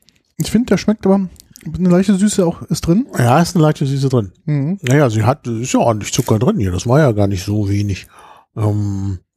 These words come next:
Speaker 2: hier siebzehn Gramm. Was
Speaker 1: Mhm.
Speaker 2: aber jetzt auch nicht viel ist. Also
Speaker 1: Mhm.
Speaker 2: wir haben ja von, vorhin von achtundvierzig gesprochen, so auf hundert Gramm, mm, siebzehn Gramm drin.
Speaker 1: Mhm.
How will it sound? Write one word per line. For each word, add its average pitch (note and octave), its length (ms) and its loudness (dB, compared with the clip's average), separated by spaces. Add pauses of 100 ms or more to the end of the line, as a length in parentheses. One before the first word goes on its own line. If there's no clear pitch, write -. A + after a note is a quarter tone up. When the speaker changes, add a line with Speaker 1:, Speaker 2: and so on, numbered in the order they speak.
(600)
Speaker 2:
hier C3+ 160 2
siebzehn - 320 -2
Gramm. C#3+ 360 0 (140)
Was B2 200 0
Speaker 1:
Mhm. D#3 60 0
Speaker 2:
aber D3+ 120 4
jetzt E3 240 0
auch F3 320 2
nicht C4 160 0
viel C#4+ 280 2
ist. G#2 140 -2
Also D3+ 140 2
Speaker 1:
Mhm. C#3 40 2
Speaker 2:
wir A#2+ 80 4
haben B2+ 120 2
ja D3+ 160 4
von, C#3+ 320 -2
vorhin D3 260 0
von D3 140 -4
achtundvierzig - 680 -4 (340)
gesprochen, C3 400 0
so C3+ 140 0
auf A2+ 160 -2
hundert D#3+ 260 2
Gramm, D#3+ 400 -2 (720)
mm, D3+ 360 2
siebzehn D#3+ 320 2
Gramm D#3 240 2
drin. A2+ 340 0
Speaker 1:
Mhm. D3+ 340 0